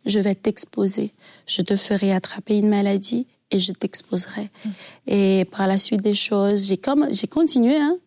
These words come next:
Speaker 1: un peu avec beaucoup de crainte.
Speaker 2: Mhm.
Speaker 1: Et après, je me suis retrouvée dans ma,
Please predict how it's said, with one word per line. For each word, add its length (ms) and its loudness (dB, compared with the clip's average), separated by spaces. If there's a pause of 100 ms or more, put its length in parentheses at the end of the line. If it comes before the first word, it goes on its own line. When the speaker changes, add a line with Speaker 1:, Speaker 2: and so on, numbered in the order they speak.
(380)
Speaker 1:
un 100 2
peu 120 0
avec 240 2
beaucoup 240 2
de 60 -4
crainte. 420 -2
Speaker 2:
Mhm. 300 2 (220)
Speaker 1:
Et 120 2
après, 500 0 (120)
je 160 0
me 60 4
suis 160 0
retrouvée 440 0
dans 140 2
ma, 560 0